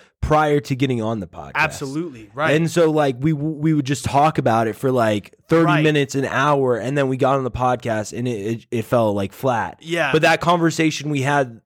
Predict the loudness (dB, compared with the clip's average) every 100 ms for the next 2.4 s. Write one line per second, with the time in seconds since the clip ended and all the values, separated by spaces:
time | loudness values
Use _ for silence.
0 | -4 0 0 0 0 0 0 -4 -2 -2
1 | -2 -2 -2 -2 0 2 2 2 2 2
2 | 2 0 -2 -4